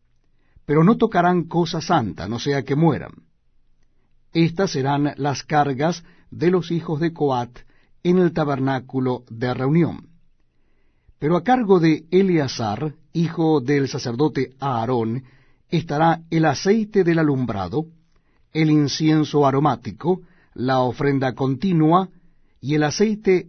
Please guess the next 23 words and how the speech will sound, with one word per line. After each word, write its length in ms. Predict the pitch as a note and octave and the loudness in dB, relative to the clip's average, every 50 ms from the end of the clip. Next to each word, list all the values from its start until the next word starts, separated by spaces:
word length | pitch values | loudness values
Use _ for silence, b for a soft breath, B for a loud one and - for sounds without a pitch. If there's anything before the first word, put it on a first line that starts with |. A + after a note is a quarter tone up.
| - - | -14 -8
de 200 | C3+ D3 F3+ F#3 | 0 2 2 4
la 100 | F3 E3+ | 4 2
unción. 500 | E3+ E3 E3 E3 - A2+ D#2+ A1+ - - _ _ _ _ _ _ _ _ _ _ _ _ _ _ _ _ - | 2 2 0 0 -4 -8 -10 -12 -16 -18 _ _ _ _ _ _ _ _ _ _ _ _ _ _ _ _ -16
El 200 | - F2+ F2+ E2 | -14 -14 -12 -8
cargo 360 | - C#3+ D3 C#3+ C3+ C#3 C3 | -2 -2 0 0 0 -2 0
de 140 | B2 B2 A2+ | -2 -2 -2
todo 280 | - D#3 D#3 C#3+ D3 C#3+ | 0 0 0 2 2 2
el 120 | C3+ A2+ | 0 0
tabernáculo 920 | - C3+ B2+ C3 A#2+ A#2 C3 D#3 F3+ F3 E3+ - - G3 G3 G3 F#3+ E3 | -2 -2 -2 -2 -2 -2 0 0 0 0 -2 -2 0 0 2 4 2 2
y 60 | C3+ A#2 | 2 0
de 140 | A#2 A#2 | -4 -4
todo 220 | - - D3+ D3 D3 | -2 0 0 2 2
lo 140 | C#3 C3+ A#2+ | 2 0 0
que 160 | - B2+ A#2+ | 0 -4 -4
está 380 | G#2 - - G#3 G3 D#3+ A#2 | -4 -2 0 2 2 2 0
en 160 | G2+ G2 G2+ D3+ | -2 -2 0 0
él, 280 | F#3+ G#3 G#3+ G#3 G#3 B B B B B B | 2 2 2 0 -2 B B B B B B
del 320 | B G2+ A2+ D#3+ F#3 F#3 E3+ | B -4 0 2 2 2 2
santuario 800 | - D#3 C3+ C3 A2+ B2 D3 D3 D3+ D3+ C#3+ D3 D3 D3 C#3 - - | 0 -2 -4 -4 -2 -2 0 2 2 2 2 2 0 0 -2 -4 -10
y 200 | - F#3 F#3 F3+ | -8 -6 -4 -2
de 140 | D#3 D#3+ D#3 | -2 -2 -2
sus 320 | D3+ - D3 D3 C#3+ - _ - | -2 -2 -4 -4 -4 -6 _ -6
utensilios. 1040 | - F3+ F3+ F3+ - E3 D#3+ D#3 C#3+ - A2+ F2 C#2+ B1+ G1+ G1+ G1+ - - - | -4 -4 -4 -2 -2 0 0 0 0 -2 -8 -8 -10 -12 -14 -16 -18 -20 -20 -20